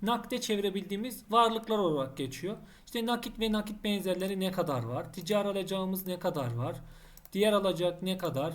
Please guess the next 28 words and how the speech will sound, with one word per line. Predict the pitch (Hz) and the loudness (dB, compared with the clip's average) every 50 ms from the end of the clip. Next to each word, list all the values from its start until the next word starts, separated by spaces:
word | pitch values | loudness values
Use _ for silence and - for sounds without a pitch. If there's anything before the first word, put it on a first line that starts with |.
| 160 165 175 | -6 -6 -4
E, | 170 170 170 170 165 165 165 165 160 160 160 160 160 | -2 -2 0 0 -2 -2 -2 -4 -6 -6 -8 -8 -8
stoklarımız | - - - 247 240 - 208 196 208 196 185 160 156 139 143 151 | -6 -4 -4 -4 -2 -2 -2 -2 0 0 0 0 0 -2 -4 -4
ne | 214 226 - | -6 -6 -6
kadar? | - 151 170 185 214 220 208 | -6 -6 -4 -4 -4 -4 -4
Bunların | 240 233 220 208 196 180 180 185 185 | -4 -2 0 0 -2 -2 -4 -6 -4
toplamına | - - 262 240 240 - 202 180 165 175 208 254 214 214 | 0 2 2 2 2 0 -2 -2 -2 -2 -2 -2 0 0
dönen | 220 220 220 226 233 220 208 | 0 2 2 0 0 0 2
varlık | 196 190 196 202 208 208 - - | 2 2 2 2 0 -2 -4 -2
diyoruz | 165 151 143 131 120 127 | 0 0 0 0 0 -2
arkadaşlar. | 131 131 127 139 131 131 131 - - - 214 233 - - - - - - - - - - - | -4 -4 -6 -8 -10 -12 -12 -12 -10 -10 -10 -10 -10 -14 -20 -20 -20 -20 -20 -20 -20 -4 0
Döneme | - 196 202 220 254 269 285 277 | 2 2 4 4 2 2 2 0
göre | 254 220 190 185 226 262 269 - - - - - - - | 0 0 0 2 2 2 0 -2 -8 -18 -20 -20 -12 -4
bunlar | - 233 254 247 240 247 254 233 196 185 | -2 0 0 2 2 2 2 2 4 4
değişir. | 208 214 214 214 214 - 202 190 196 196 - - - - - - - - | 6 6 6 4 2 0 -2 -2 -2 -4 -8 -14 -16 -20 -20 0 6 8
Bazen | 208 220 240 240 220 233 226 220 214 208 | 10 10 10 8 6 2 0 2 2 2
nakitin | 214 208 208 - - - 226 240 247 - | 2 0 -2 -4 -4 -4 -4 -4 -4 -2
çok | - 220 208 208 - | -2 -2 -2 0 0
fazla | - 165 156 147 - 135 | 2 2 2 2 0 -2
olması | 135 131 131 131 127 - - | -4 -4 -4 -6 -8 -8 -8
gerekir. | 131 127 123 123 117 - 196 196 190 | -6 -6 -6 -6 -6 -6 -6 -4 0
Bazen | 196 214 208 214 202 196 214 214 208 208 | 2 2 2 2 2 0 0 0 -2 -2
stokların | 208 - - - 214 202 202 - 208 202 214 214 202 | -4 -6 -4 -4 -4 -6 -4 -2 -2 -2 0 -2 -4
fazla | - - - - - 165 160 151 135 147 | -4 -8 -10 -6 -2 0 0 0 0 -2
olması | 139 135 131 127 123 - 139 | -4 -4 -4 -6 -6 -8 -8
gerekir. | 131 127 123 123 - - 220 220 - - - - - - - | -8 -6 -8 -6 -6 -8 -8 -8 -10 -16 -20 -20 -20 -6 -2
Bunun | 180 196 233 233 | 0 0 0 0
için | 226 - - 202 185 180 | -2 -4 -4 -4 -2 -2
de, | 202 220 226 214 | -2 -2 -2 -4